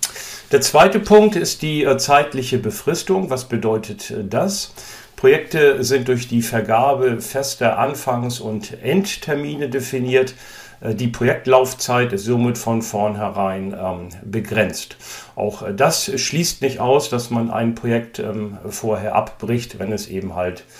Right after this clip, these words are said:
seine Zielsetzungen nicht erreicht.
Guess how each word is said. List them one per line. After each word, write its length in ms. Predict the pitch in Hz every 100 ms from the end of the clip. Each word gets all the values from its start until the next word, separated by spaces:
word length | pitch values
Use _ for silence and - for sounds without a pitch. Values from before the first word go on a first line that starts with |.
| -
seine 360 | - 98 98 90
Zielsetzungen 920 | - 98 90 90 85 - 90 82 82 - - -
nicht 340 | 113 120 -
erreicht. 600 | 82 80 98 143 196 -